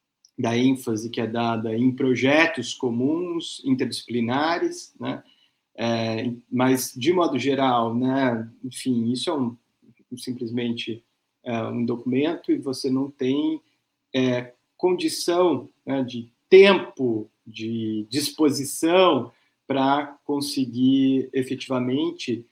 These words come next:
ter um contato com os outros professores pra chegar a, a trabalhos interdisciplinares de longo prazo, ah, mais sedimentados no próprio,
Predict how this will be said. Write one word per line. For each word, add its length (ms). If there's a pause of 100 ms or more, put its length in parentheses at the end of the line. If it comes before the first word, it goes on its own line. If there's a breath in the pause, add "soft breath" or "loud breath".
(280)
ter 80
um 100
contato 680
com 120
os 240
outros 200
professores 680
pra 200 (840)
chegar 800 (160)
a, 460 (240)
a 500 (320)
trabalhos 420
interdisciplinares 760
de 140
longo 320
prazo, 760 (380 soft breath)
ah, 320
mais 680 (100)
sedimentados 1300
no 220
próprio, 1040